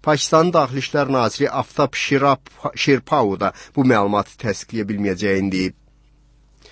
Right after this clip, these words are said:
Rusiya Prezidenti Vladimir Putin Fransa və Almaniya ilə enerji və sənaye sahəsində əməkdaşlığı ölkəsinin prioriteti adlandırıb. Paris yaxınlığında Fransa Prezidenti Jacques Chirac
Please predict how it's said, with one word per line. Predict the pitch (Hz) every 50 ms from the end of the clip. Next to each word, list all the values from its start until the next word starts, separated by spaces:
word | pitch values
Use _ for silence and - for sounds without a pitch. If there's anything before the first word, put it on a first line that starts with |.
| - - - - - - - - _ - -
Rusiya | 147 147 - 170 156
Prezidenti | - 156 147 135 131 143 139 131 147 143
Vladimir | 147 147 139 139 143 143
Putin | 135 - - 165 151 - 156 147
Fransa | - - 156 156 151 147 - 160
və | 143 139 139 131
Almaniya | 143 135 127 131 143 151 151 143 139 139 139
ilə | 131 139 135
enerji | - 143 131 127 127 127 123 139 151 160
və | 151
sənaye | 139 - 156 135 131 135 139 143
sahəsində | - - 143 131 127 123 113 - 143 147
əməkdaşlığı | 139 139 127 - - 123 117 - 139 139 160 151 139
ölkəsinin | 131 120 - 139 123 - - 151 156
prioriteti | - - 147 143 139 131 120 120 - 143 131 117 151
adlandırıb. | 131 98 - 95 95 92 92 90 92 - _ _ - - - - - _ _ -
Paris | - 139 139 156 156 -
yaxınlığında | 151 135 - 135 123 123 117 117 123 135
Fransa | 131 - - 143 139 131 - 139
Prezidenti | - - 139 123 117 127 123 113 107 135
Jacques | 123 123 127 113 - -
Chirac | - 131 113 98 -